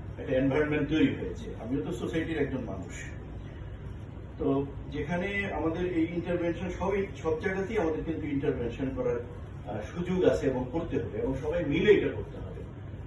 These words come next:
যদি সবাই মিলে আমরা করতে পারি, তাহলে কিন্তু আমরা সাকসেসফুল হব। একটা কথা বারবারই আসছে যে আমাদের এন্টারপ্রাইজ লেভেলে যে আমাদের, এ, উম, আপনার কমপ্লেইন কমিটি থাকার কথা, এবং এটা কতখানি নারী বান্ধব,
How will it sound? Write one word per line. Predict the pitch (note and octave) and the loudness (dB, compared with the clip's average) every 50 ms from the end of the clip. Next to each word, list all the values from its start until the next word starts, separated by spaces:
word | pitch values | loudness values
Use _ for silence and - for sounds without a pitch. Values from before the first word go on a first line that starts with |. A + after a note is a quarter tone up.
| - - | -10 -8
যদি | - C#3+ - | -6 -6 -4
সবাই | - C#3+ C#3 D3 F3 F#3 F#3+ | -2 2 6 8 8 8 8
মিলে | G3 G3 A3 G#3+ | 8 6 6 8
আমরা | G3+ G3 G3 G#3 | 6 6 6 4
করতে | - G3+ G3+ F3 G3+ G#3+ | 4 4 2 4 4 4
পারি, | G#3+ G#3+ G3+ G#3 | 4 6 4 2
তাহলে | G3+ F3+ F#3 G3 G3 F#3+ | 2 0 -2 -2 -2 -2
কিন্তু | G3+ G3 G3+ | -2 -2 -2
আমরা | G3 G3 G#3 | -2 -2 -2
সাকসেসফুল | - G#3+ G3+ - G#3+ G3+ - - G3+ G3 | -2 -4 -4 -2 -4 -4 -4 -2 -4 -2
হব। | F3+ G#3 G#3+ A3+ G3 - - - - - - - - - - - - - | 0 2 4 4 4 2 2 -4 -8 -10 -10 -10 -10 -10 -10 -10 -8 -8
একটা | - - - F3+ | -6 -4 -4 -4
কথা | F3+ F#3 G3+ F#3+ | -2 0 0 4
বারবারই | E3+ D#3+ E3 E3+ F3+ F3+ F#3+ G3 | 4 6 6 4 4 4 4 4
আসছে | E3+ D#3+ D3+ - - F3 D#3 | 4 4 2 0 -2 -2 0
যে | D#3+ E3 | 2 2
আমাদের | D3+ C#3 C#3 C#3 C#3 C#3 B2 A#2 | 2 4 4 4 2 2 0 2
এন্টারপ্রাইজ | C#3+ C#3 C#3 D#3 D3 - D#3 D3+ D3 - | 4 4 4 4 4 2 4 4 4 4
লেভেলে | - D3 D3 D3 C#3 C#3 | 4 4 4 4 2 2
যে | - C3+ C#3 C3+ | 0 2 2 2
আমাদের, | B2+ B2+ B2+ B2 B2+ A#2+ - - - - - - - - - - - - | 2 2 0 -2 -2 -4 -6 -8 -10 -10 -10 -10 -10 -10 -10 -10 -8 -6
এ, | A#2 A#2 A#2 A#2 A#2 - - - | -4 -2 0 0 -2 -2 -4 -8
উম, | B2 A#2+ A#2+ A#2+ A#2 G#2+ G#2 G#2+ | -6 -6 -6 -6 -6 -6 -6 -6
আপনার | G#2 - - - G#2 G#2 G#2+ - - - - - - - - | -8 -8 -6 -6 -6 -6 -6 -6 -8 -10 -10 -10 -10 -6 0
কমপ্লেইন | C3+ C3+ C#3 C#3 D#3 D#3+ E3+ F3 | 2 2 4 4 6 6 6 6
কমিটি | D#3+ D#3+ D#3+ F#3 F#3+ G3 G3 | 8 6 6 6 6 4 2
থাকার | - D#3 C#3+ C3 B2 - | 2 2 2 4 2 2
কথা, | - - - - - - - - - - - - - - - - - - - - C#3 C3+ | 2 -2 -4 -6 -8 -10 -10 -10 -10 -10 -10 -10 -10 -10 -10 -10 -10 -10 -10 -6 -2 0
এবং | C#3+ E3+ F3+ F3+ | 0 2 2 2
এটা | E3+ F#3 G3 F#3+ F3 | 2 2 0 0 0
কতখানি | F3+ F3+ F3+ G3 - F#3+ G3 G3 F3+ | -2 -2 -2 -2 -2 -2 -2 -2 0
নারী | - - D3 D3+ D3+ C#3 | 2 4 4 4 4 4
বান্ধব, | C3 B2 A#2+ A#2+ A#2 A#2 - | 4 4 2 2 2 2 2